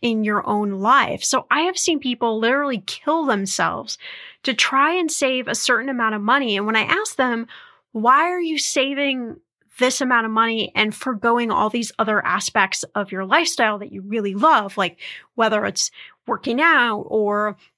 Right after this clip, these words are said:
going to a cooking class or going out to dinner on a date night with your husband, whatever it is. And they say, "Oh,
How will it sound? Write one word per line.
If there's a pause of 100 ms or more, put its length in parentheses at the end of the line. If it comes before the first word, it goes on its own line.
(200)
going
to
a
cooking
class
or
going
out
to
dinner
on
a
date
night
with
your
husband,
whatever
it
is. (460)
And
they
say,
"Oh,